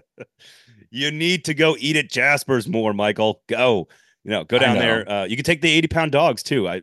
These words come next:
Speaker 1: you could, they, they'll sit on the patio. You can do it. I mean, there, nobody else will be allowed to sit on the patio, but you could do it. They're, they're allowed out there.
Speaker 2: They're two
Speaker 1: Um,
Speaker 2: eighty-pound dogs, so if we, if we were to feed them, Jasper's would, would clean up on us because we, it would take a lot to, to make sure they were full.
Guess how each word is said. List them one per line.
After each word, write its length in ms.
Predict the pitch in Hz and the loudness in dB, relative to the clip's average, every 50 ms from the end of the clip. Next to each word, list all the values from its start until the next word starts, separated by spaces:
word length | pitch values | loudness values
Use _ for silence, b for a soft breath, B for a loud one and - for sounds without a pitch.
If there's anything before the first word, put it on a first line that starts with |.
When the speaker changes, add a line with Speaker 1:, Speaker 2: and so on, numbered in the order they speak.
| - | -10
Speaker 1:
you 100 | - 104 | -14 -14
could, 120 | 98 107 92 | -12 -10 -8
they, 160 | 95 95 95 _ - | -8 -8 -8 _ -8
they'll 100 | 95 107 | -8 -6
sit 160 | - - 127 | -6 -6 -4
on 80 | 131 | -4
the 60 | 131 - | -4 -2
patio. 340 | 123 131 127 117 90 71 | 0 0 0 -2 -4 -8
You 140 | 67 85 90 | -10 -14 -12
can 120 | - - 104 | -10 -8 -6
do 140 | 117 101 | -6 -6
it. 100 | 82 - - - | -6 -8 -10 -10
I 60 | 92 | -6
mean, 260 | 104 104 101 101 90 | -6 -4 -4 -6 -6
there, 140 | 87 104 113 | -6 -6 -4
nobody 300 | 110 113 127 131 117 107 | 0 0 0 2 2 2
else 180 | 110 151 156 - | 2 2 2 0
will 60 | 175 | 0
be 80 | 127 117 | 0 0
allowed 260 | 104 95 90 82 78 | 0 0 0 -2 -4
to 60 | 82 | -8
sit 160 | - - 90 82 | -10 -10 -10 -10
on 60 | 80 | -10
the 60 | 78 | -12
patio, 360 | - 80 76 78 80 85 92 | -12 -12 -12 -12 -10 -10 -10
but 160 | 90 95 90 | -8 -8 -8
you 100 | 101 107 | -6 -8
could 160 | 113 - 139 127 | -8 -8 -8 -6
do 140 | 147 139 92 | -4 -4 -4
it. 120 | 73 - _ | -6 -10 _
They're, 220 | - 87 92 90 - - | -8 -6 -6 -6 -6 -8
they're 180 | 90 92 95 | -6 -4 -2
allowed 300 | 104 113 117 104 90 82 | 0 0 0 0 -2 -4
out 160 | 78 69 - | -6 -10 -12
there. 180 | - 71 62 - _ _ | -14 -14 -14 -16 _ _
Speaker 2:
They're 140 | 113 113 117 | 0 2 2
two 180 | 117 - 151 147 | 2 2 2 4
Speaker 1:
Um, 40 | 135 | 4
Speaker 2:
eighty-pound 380 | 131 127 127 - 110 101 98 | 4 4 2 2 0 2 2
dogs, 260 | 101 98 92 90 85 | 4 4 4 2 2
so 140 | - 98 92 | 0 0 0
if 60 | 87 | 2
we, 340 | 92 104 107 104 104 101 85 | 2 2 2 2 2 0 -2
if 100 | - - | -2 0
we 80 | 123 117 | 4 4
were 140 | 117 120 101 | 4 4 4
to 80 | 107 | 0
feed 260 | - - 117 104 98 | -2 0 0 0 0
them, 160 | 87 90 85 87 | 0 -2 -2 0
Jasper's 460 | 90 92 92 92 - - 98 90 90 | 0 0 0 -2 -2 -4 -4 -2 0
would, 260 | 90 85 87 90 101 | -2 -2 -2 -2 -2
would 160 | - 95 87 | -2 -2 -2
clean 240 | - - 107 101 92 | -2 -4 -4 -2 -2
up 160 | 90 85 - | -2 -2 -2
on 100 | 85 85 | -4 -4
us 160 | 82 85 - | -4 -6 -8
because 300 | - - 98 - 95 87 | -10 -8 -8 -6 -6 -4
we, 140 | 98 98 101 | -2 0 2
it 60 | 104 107 | 2 2
would 100 | 101 - | 2 2
take 160 | 113 95 92 | 2 0 0
a 40 | 92 | 0
lot 200 | 90 87 85 - | 0 -2 -2 -2
to, 160 | 87 87 85 | -2 -4 -4
to 120 | - - | -4 -4
make 140 | 85 85 85 | -4 -4 -4
sure 200 | - - 87 87 | -4 -4 -4 -2
they 100 | 82 85 | 0 0
were 140 | 82 82 85 | -2 -2 -4
full. 260 | - - - - - | -4 -8 -8 -8 -8